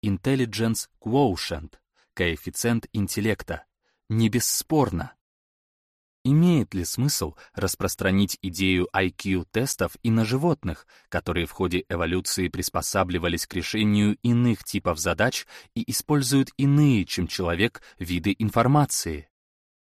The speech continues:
Эта мысль выглядит абсурдной. Всякий, кому попадалась видеозапись осьминога, отвинчивающего крышку банки изнутри,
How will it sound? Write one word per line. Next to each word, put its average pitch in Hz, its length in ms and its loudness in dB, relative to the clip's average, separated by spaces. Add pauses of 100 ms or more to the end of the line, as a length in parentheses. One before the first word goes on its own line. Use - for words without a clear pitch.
(120)
Эта 90 300 0
мысль 87 400 -2 (260)
выглядит 151 680 -2
абсурдной. 85 840 -2 (640)
Всякий, 165 460 0
кому 90 260 0
попадалась 92 640 0
видеозапись 95 840 -2
осьминога, 95 640 0 (200)
отвинчивающего 127 960 0
крышку 110 400 -4
банки 98 500 0
изнутри, 95 560 -4